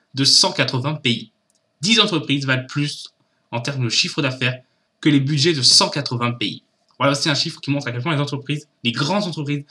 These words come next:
ont pris un pouvoir démesuré par rapport au pays. Il n'est plus acceptable de voir de telles inégalités de richesse se perpétuer. Il n'est plus acceptable de voir la pauvreté frapper des milliards de personnes dans le monde,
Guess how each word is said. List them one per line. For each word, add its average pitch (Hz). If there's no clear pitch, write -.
ont 143
pris 190
un 143
pouvoir 151
démesuré 147
par 117
rapport 113
au 104
pays. 107
Il 151
n'est 156
plus 190
acceptable 160
de 139
voir 143
de 127
telles 165
inégalités 135
de 131
richesse 131
se -
perpétuer. 139
Il 156
n'est 160
plus 240
acceptable 160
de 139
voir 127
la 123
pauvreté 156
frapper 143
des 117
milliards 165
de 127
personnes 123
dans 143
le 123
monde, 127